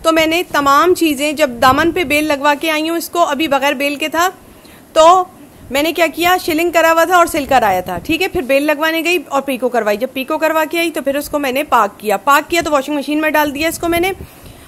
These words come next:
Washing machine में ये पाक होके आया है, साफ़ सुथरे तरीके से धुल के आया। अब धुला हुआ दिखाती हूँ और बेल लगा हुआ दिखाती हूँ, उसके बाद इस्त्री करूँगी और इसको टांग दूंगी, यानी कल छह मुहर्रम है, कल पहनने के लिए, ठीक है जी।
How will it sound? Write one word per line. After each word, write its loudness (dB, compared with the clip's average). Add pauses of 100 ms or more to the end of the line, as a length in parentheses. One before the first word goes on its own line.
(100)
Washing 2
machine 0
में 2
ये 0
पाक 2
होके -2
आया 2
है, 2
साफ़ 0
सुथरे -6
तरीके -6
से -6
धुल -2
के -2
आया। 4 (160)
अब 2
धुला 6
हुआ 4
दिखाती -2
हूँ 0
और 4
बेल 0
लगा 0
हुआ 0
दिखाती -4
हूँ, -2
उसके -6
बाद -2
इस्त्री -6
करूँगी -2
और 2
इसको -6
टांग -2
दूंगी, -4 (380)
यानी 0
कल 2
छह -2
मुहर्रम 0
है, -2
कल -2
पहनने -4
के -8
लिए, -10 (260)
ठीक -2
है 0
जी। 0